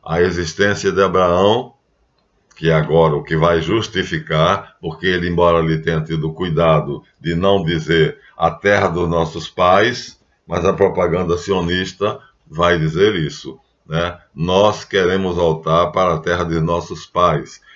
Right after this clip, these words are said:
a terra de Abraão, a terra de Isaac, a terra de Jacó. Muito bem, minha gente, deixemos aqui, não encontrei o, o, o Sanconiaton diz que o sol, a lua, os planetas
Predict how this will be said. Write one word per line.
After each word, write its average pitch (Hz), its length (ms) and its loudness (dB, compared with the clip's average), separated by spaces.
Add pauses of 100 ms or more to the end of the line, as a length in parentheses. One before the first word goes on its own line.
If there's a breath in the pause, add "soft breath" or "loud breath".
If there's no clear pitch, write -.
(140 soft breath)
a 82 140 -6
terra 92 320 0
de 82 120 0
Abraão, 87 760 2 (200)
a 85 140 -6
terra 92 300 0
de 87 100 -4
Isaac, 92 720 0 (160 loud breath)
a 85 120 -6
terra 90 260 -4
de 82 100 -4
Jacó. 78 540 -6 (180)
Muito 80 260 -2
bem, 80 320 0 (160)
minha 80 140 -4
gente, 78 420 -4 (240)
deixemos 87 600 0
aqui, 76 260 -6
não 87 160 -2
encontrei 82 680 -2 (220 soft breath)
o, 78 120 -8
o, 78 640 -4
o - 40 -18 (220 soft breath)
Sanconiaton 110 1080 2
diz 107 340 0
que 95 180 -4
o 92 80 0
sol, 104 500 4
a 82 100 2
lua, 95 540 2
os 87 160 -8
planetas 95 840 2